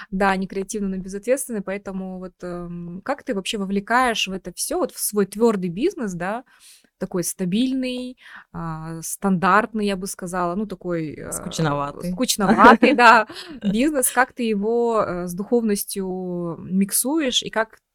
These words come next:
Speaker 1: э, люди не сопротивляются? Вот я вижу, что у тебя люди, они все такие заряженные.
Speaker 2: Потому что для молодых, как и говорили психологи, особенно вот это поколение Z,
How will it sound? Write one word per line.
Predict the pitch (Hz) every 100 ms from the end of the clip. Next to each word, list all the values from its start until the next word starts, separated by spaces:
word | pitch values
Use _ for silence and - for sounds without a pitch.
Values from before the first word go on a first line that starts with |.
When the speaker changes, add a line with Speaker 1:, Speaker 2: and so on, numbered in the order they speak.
| _
Speaker 1:
э, | 185 190
люди | 202 196
не | 190
сопротивляются? | 175 185 180 185 170 151 - 165
Вот |
я | 180
вижу, | 196 302 254
что | 190
у |
тебя | 180 175
люди, | 202 214 185 180 - - -
они | 165 175
все | -
такие | 180 175 175 165 160 156 - _
заряженные. | 190 151 180 202 208 214 196 180 170 165 156 147 - - _ _ _ _ _ _ _ _ -
Speaker 2:
Потому | 170 175 185
что | -
для | 165 160
молодых, | 156 156 156 233 -
как | 165 165
и |
говорили | 147 156 156 165 151 156
психологи, | - 151 165 180 220 175 151 143 139
особенно | 151 - 151 151
вот | 139
это | 139
поколение | 135 143 151 156 156 147 143 139 139 139 -
Z, | 139 175